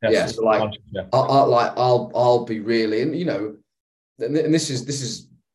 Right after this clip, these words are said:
Speaker 2: it's the same when, when I'm working with a client in the gym, and, like,
Speaker 1: Yeah.
Speaker 2: we're, we're talking about the coaching eye with the M ten mentorship at the moment, at the moment,
Speaker 1: Yeah.
Speaker 2: and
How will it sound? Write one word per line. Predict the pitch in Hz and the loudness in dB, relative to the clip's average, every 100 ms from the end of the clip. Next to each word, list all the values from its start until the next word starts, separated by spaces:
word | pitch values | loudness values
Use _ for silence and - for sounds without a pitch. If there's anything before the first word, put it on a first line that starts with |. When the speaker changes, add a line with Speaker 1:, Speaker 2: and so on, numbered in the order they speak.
| _ _ | _ _
Speaker 2:
it's | - - | -18 -12
the | 131 | -8
same | 160 196 | -6 -4
when, | 143 104 95 | -4 -6 -4
when | 107 | -4
I'm | 107 | -2
working | 107 104 | -4 -4
with | 101 | -8
a | - | -6
client | 110 92 | -6 -6
in | |
the | 95 | -8
gym, | 92 - - - _ _ 113 | -2 -2 -2 -12 _ _ -10
and, | 107 | -2
like, | 107 | 0
Speaker 1:
Yeah. | |
Speaker 2:
we're, | 120 117 | 2 2
we're | 117 113 | 0 -2
talking | 123 117 113 | 2 2 0
about | 107 110 104 - - | -4 -2 -4 -6 -10
the | 113 | -8
coaching | 107 123 113 - 107 | -6 -4 -4 -4 -6
eye | 113 117 80 78 - | -4 -4 -6 -14 -12
with | 95 85 | -12 -6
the | 104 | -6
M | 95 | -6
ten | 90 98 | -8 -6
mentorship | 117 131 131 92 | -2 -2 -4 -10
at | - | -12
the | 92 | -4
moment, | 123 123 90 - 98 - | 0 0 0 -8 -14 -12
at | 95 | -10
the | 95 | 0
moment, | 127 - | 0 2
Speaker 1:
Yeah. | |
Speaker 2:
and | - | -2